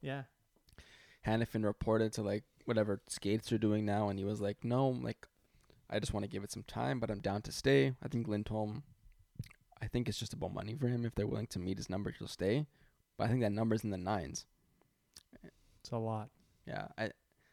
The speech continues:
Speaker 2: I do think that, like, Craig Conroy, the new G M, has kind of put himself in a hard place, 'cause he, he said, like,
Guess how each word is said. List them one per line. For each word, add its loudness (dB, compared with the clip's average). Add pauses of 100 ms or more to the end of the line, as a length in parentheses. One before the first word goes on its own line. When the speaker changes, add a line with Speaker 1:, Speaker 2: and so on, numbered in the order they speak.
(360)
Speaker 2:
I 2
do 2
think -4
that, 4
like, -10
Craig 0
Conroy, 2
the 2
new 0
G -2
M, -4 (340)
has -8
kind 0
of 0
put 2
himself 2
in 4
a 0
hard 6
place, 6
'cause 0
he, 4
he 0
said, 6
like, -4